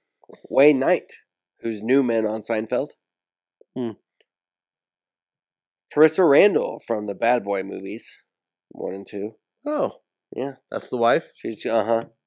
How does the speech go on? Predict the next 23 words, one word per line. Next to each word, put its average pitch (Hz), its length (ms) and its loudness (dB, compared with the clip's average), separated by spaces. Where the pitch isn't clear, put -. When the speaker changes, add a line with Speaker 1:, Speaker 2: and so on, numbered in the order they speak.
Speaker 2:
Hmm. 120 200 -6
Speaker 1:
Yeah. 71 180 -8
Mm-hmm. 98 260 -12
Speaker 2:
Nice. - 380 -16
Speaker 1:
Bill 139 140 6
Murray, 143 520 4
you 107 140 -8
a 110 60 -10
fan? 131 340 -2
Speaker 2:
Uh-huh. 90 300 -14
Speaker 1:
Yeah. 92 260 -10
Speaker 2:
Perhaps 123 360 -4
I 107 100 -8
could 104 160 -10
be 98 100 -12
some, 101 280 -16
of 104 220 -8
some - 240 -12
assistance. - 800 -16
Speaker 1:
What 117 120 -4
about 117 300 0
Bob? 139 300 6
Ghostbusters? 113 640 -6